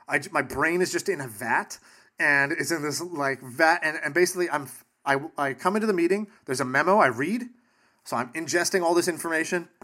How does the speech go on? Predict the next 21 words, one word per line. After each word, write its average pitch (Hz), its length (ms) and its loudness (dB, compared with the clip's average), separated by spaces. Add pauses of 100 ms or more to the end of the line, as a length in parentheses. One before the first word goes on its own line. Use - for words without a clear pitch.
(120)
and 143 120 0
then 143 100 2
I 135 80 2
make 151 220 0
a 156 40 -2
decision 135 400 -4
at 127 100 -10
the 131 80 -6
end 127 120 -8
of 120 80 -8
it, 113 180 -12
or 185 360 2
I 135 40 0
approve 143 340 -2
a 143 60 -4
decision 131 400 -6
at 117 80 -14
the 120 80 -6
end 113 140 -6
of 101 80 -14
it. 95 100 -16